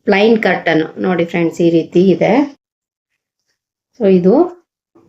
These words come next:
ಡೋರಿಂದು, ಡೋರಿನ ಕರ್ಟನ್ ಏನ್ ತಂದಿರ್ತೀವಿ ಅದು. So ನಾವೀಗ ಇದಕ್ಕೆ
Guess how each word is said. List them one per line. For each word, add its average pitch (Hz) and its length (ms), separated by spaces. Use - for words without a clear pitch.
ಡೋರಿಂದು, 208 800
ಡೋರಿನ 190 360
ಕರ್ಟನ್ 180 520
ಏನ್ 170 200
ತಂದಿರ್ತೀವಿ 170 760
ಅದು. 156 240
So 202 100
ನಾವೀಗ 175 480
ಇದಕ್ಕೆ 175 440